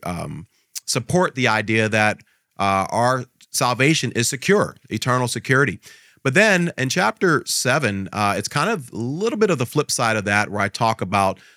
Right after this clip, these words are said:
uh, yes, it's great that we have, uh, security in our salvation, but there should be fruit in the life of the believer, uh, that we should pursue a discipleship relationship with Jesus.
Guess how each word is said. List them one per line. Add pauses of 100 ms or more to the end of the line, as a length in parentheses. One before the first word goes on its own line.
(120)
uh,
yes,
it's
great
that
we
have,
uh, (320)
security
in
our
salvation, (320)
but
there
should
be
fruit
in
the
life
of
the
believer, (260)
uh,
that
we
should
pursue
a
discipleship
relationship
with
Jesus.